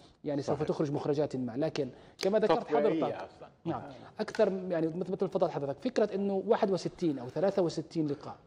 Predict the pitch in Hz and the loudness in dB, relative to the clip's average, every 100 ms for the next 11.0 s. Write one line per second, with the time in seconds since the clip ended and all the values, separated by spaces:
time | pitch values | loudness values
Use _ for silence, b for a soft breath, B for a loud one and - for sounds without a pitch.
0 | b b - 156 165 165 160 196 208 202 | b b -4 0 2 4 2 4 2 2
1 | - 139 139 151 151 170 185 151 147 143 | -2 -2 0 0 2 4 4 4 -4 -2
2 | 151 143 151 156 156 175 B B 294 294 | -2 -2 -6 -6 -6 -8 B B 0 2
3 | 214 - 190 254 262 208 220 202 - 262 | 0 -2 2 2 4 2 2 2 0 -2
4 | - 202 180 202 233 214 214 - 202 196 | 4 4 6 4 4 4 2 2 6 6
5 | 175 180 214 180 170 165 143 - 123 160 | 6 4 2 2 2 0 -4 -6 -4 0
6 | - 170 151 B B B B _ _ - | 0 0 -4 B B B B _ _ -8
7 | 131 269 294 220 - 175 156 185 - - | 2 4 4 2 2 2 2 -2 -10 -20
8 | _ _ _ _ _ _ - 220 185 202 | _ _ _ _ _ _ -2 0 0 0
9 | 208 156 165 135 147 135 190 143 127 170 | 0 0 -2 0 0 0 0 0 0 0
10 | 156 147 156 151 156 151 139 - 117 | 0 2 2 2 2 0 -2 -4 -10